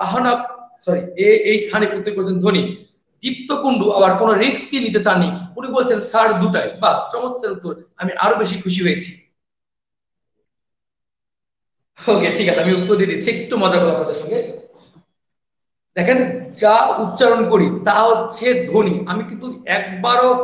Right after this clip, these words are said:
ক লিখে দেখাইনি, তার মানে আমি ক কি মুখে উচ্চারণ করছি,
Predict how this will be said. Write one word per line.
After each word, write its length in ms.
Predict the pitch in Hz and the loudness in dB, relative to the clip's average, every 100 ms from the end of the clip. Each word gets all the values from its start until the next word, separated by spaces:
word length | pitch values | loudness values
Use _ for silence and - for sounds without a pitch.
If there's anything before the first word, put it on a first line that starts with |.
| - | 2
ক 20 | 220 226 226 180 | 4 4 2 0
লিখে 260 | 180 - 220 185 | -4 -2 -2 -2
দেখাইনি, 380 | 180 185 185 - - - - | -2 -2 -4 -6 -10 -14 -6
তার 80 | 214 | -4
মানে 120 | 220 | -4
আমি 100 | 220 247 | 0 0
ক 20 | 240 | 2
কি 60 | 208 220 | 0 -6
মুখে 180 | 247 262 | -8 -10
উচ্চারণ 260 | 254 262 254 226 | -4 -4 -2 -4
করছি, 260 | 180 208 | -6 -12